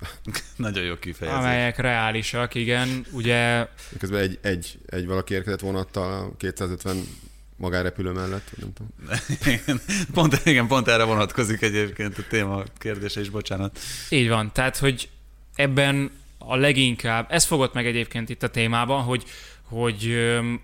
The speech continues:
Speaker 2: azoknak a szereplőknek van ebben igazán nagy szerepe, akik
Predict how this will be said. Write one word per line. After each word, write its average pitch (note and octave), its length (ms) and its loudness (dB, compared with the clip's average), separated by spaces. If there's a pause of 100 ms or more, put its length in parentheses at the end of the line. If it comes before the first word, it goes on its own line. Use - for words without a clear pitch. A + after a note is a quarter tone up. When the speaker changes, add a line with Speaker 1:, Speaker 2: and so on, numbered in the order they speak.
(160)
Speaker 2:
azoknak C#3 500 2
a A#2+ 40 0
szereplőknek A2+ 800 0
van A#2 200 0
ebben A2 680 0
igazán A#2 460 2
nagy G#2+ 180 -6
szerepe, D3+ 680 0 (540)
akik - 460 -2